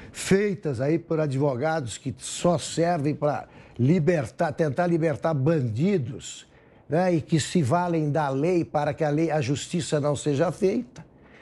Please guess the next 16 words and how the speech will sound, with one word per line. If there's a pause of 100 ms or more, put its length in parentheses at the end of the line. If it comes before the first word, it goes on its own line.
(120)
Eles
fizeram
isso
e
acabaram, (560)
que
se
é
que
restava
alguma (380)
confiabilidade
nessa
C
P
I,